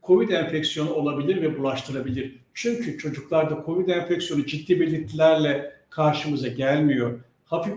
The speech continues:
ateş belki oluyor, belki olmuyor. Hafif öksürük oluyor veya olmuyor. Onun için çocuklarda normal gribal enfeksiyonların hiç de farklı değil. Bu sebepten dolayı önemli. Bunun altını çizmek lazım.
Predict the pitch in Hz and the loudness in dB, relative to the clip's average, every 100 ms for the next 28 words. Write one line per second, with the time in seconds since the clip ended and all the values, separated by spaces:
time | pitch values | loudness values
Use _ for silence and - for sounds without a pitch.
0 | - 151 147 151 - - _ - 175 214 | -4 -2 0 -2 -4 -10 _ -2 2 2
1 | 214 214 185 190 190 151 151 147 170 160 | 2 4 4 4 2 4 2 2 -2 -2
2 | 147 151 147 139 127 - - - 156 185 | 0 2 2 2 0 -4 -10 -6 -6 -4
3 | 165 151 - 156 170 - - - 156 151 | -4 -4 -4 -2 -2 -4 -12 -4 2 4
4 | 156 147 139 147 151 139 139 127 147 165 | 4 4 2 0 0 0 0 0 -2 -4
5 | 233 233 185 180 - - _ _ _ - | -2 0 2 2 0 -14 _ _ _ -8
6 | 156 - 180 170 165 156 135 151 165 165 | -6 -4 0 2 2 0 2 2 2 2
7 | 165 151 160 160 175 156 156 156 - 165 | 0 0 -2 0 0 0 0 -4 -4 -2
8 | 156 143 - - - - - 170 165 139 | -2 -2 2 4 4 2 2 2 2 0
9 | 143 131 - - - 214 - 180 151 - | 0 0 -2 -8 -14 -8 -2 0 0 0
10 | 143 135 135 143 156 - 151 135 139 135 | -2 -2 -2 -2 -2 -2 0 2 2 0
11 | 123 139 180 180 139 135 135 143 143 123 | -2 -4 -4 -2 -2 -2 -4 -8 -8 -8
12 | 135 135 131 123 120 | -6 -6 -4 -6 -6